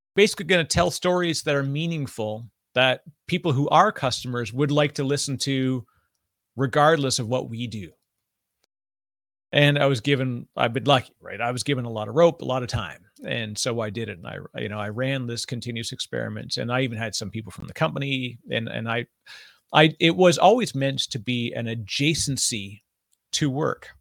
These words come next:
as a way to build trust, to just give away content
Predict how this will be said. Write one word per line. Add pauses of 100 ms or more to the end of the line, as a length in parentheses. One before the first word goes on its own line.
(760)
as
a
way
to
build
trust,
to
just
give
away
content